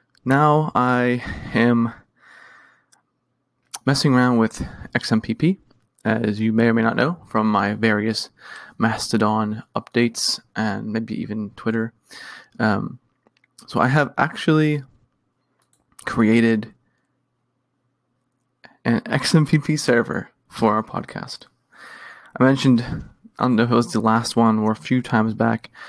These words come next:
that I wanted to make a way for us to kind of engage and chat, talk about topics, and maybe even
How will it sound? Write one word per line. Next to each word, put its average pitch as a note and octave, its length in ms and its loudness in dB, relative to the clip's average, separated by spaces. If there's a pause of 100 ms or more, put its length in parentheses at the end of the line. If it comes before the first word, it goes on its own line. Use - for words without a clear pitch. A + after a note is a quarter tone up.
(240)
that B2+ 280 2
I C3 60 2
wanted D3+ 300 0
to C3 220 -4
make C3 240 -2
a A#2+ 300 4
way A2 300 2
for G#2+ 260 0
us A2 120 -4
to G#2 380 -2
kind A2 220 -6
of - 160 -10
engage G#2+ 540 0
and F#2+ 120 -2
chat, - 360 0 (400)
talk A#2+ 160 -4
about A2+ 280 2
topics, - 480 -2
and A#2 120 4
maybe A2+ 200 6
even G#2+ 380 0